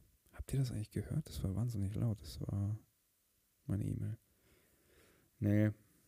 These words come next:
aber nee, Alkohol ist, ist auch, ist auch Quatsch.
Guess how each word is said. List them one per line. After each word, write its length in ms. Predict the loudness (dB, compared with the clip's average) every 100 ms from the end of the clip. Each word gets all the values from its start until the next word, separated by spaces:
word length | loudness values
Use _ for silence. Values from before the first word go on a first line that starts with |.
| _ _ _ -6
aber 640 | -2 2 2 2 2 0 -6 _ _ _ _ _ _ -20 _ _ _ _ _ _ _ _ -20 -20 -20 -20 -20 -20 _ _
nee, 220 | 0 0 2
Alkohol 400 | -2 -2 -4 -4
ist, 280 | -6 -12 -12
ist 180 | -12 -12
auch, 280 | -14 -16 -12
ist 220 | -12 -10 -12
auch 100 | -14
Quatsch. 420 | -16 -10 -10